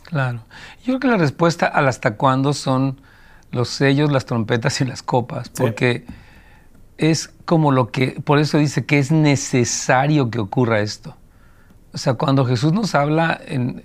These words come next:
Speaker 1: en, en estos capítulos de Mateo veinticuatro, Lucas veintiuno, Marcos trece, es, es necesario que todo esto ocurra. O sea, que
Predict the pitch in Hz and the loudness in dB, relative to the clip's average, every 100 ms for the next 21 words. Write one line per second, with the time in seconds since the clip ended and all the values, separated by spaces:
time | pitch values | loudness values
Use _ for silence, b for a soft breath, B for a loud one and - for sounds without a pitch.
0 | - 139 123 - 131 127 - 120 127 113 | -8 -4 -4 -2 -4 -4 -4 -2 -2 -2
1 | 131 127 113 107 143 151 113 117 123 120 | -2 -2 -2 -4 -6 -6 -4 -4 -2 -4
2 | 107 127 120 120 117 110 113 110 107 101 | 0 0 0 -2 -4 -4 -6 -6 -6 -2
3 | 117 117 110 104 107 117 110 160 - B | -2 -2 -2 -4 -4 -4 -2 -6 -12 B
4 | B B B B - 127 160 151 165 151 | B B B B -2 0 2 4 4 4
5 | 147 120 - 156 180 143 120 143 - 113 | 2 0 2 2 2 2 2 0 0 -4
6 | - 135 117 107 135 120 - 120 | 0 0 0 -2 -2 0 2 0